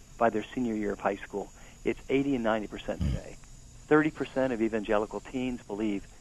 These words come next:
Speaker 1: same-sex relationships are okay. These are in Bible-teaching churches, like, like where I'm at.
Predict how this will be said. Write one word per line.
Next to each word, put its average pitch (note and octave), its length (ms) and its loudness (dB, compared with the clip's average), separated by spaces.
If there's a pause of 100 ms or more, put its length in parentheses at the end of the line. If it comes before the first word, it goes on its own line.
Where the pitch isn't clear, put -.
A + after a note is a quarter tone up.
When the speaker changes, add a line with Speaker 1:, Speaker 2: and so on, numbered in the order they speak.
(320)
Speaker 1:
same-sex A#2 540 0
relationships G2+ 640 -4
are G2+ 100 2
okay. - 240 -4
These C3 220 2
are D3 80 4
in A#2+ 120 0
Bible-teaching B2+ 720 4
churches, A#2 340 -6
like, G#2+ 240 -2
like B2 220 6
where A#2+ 100 12
I'm D#3 180 8
at. F2+ 180 -4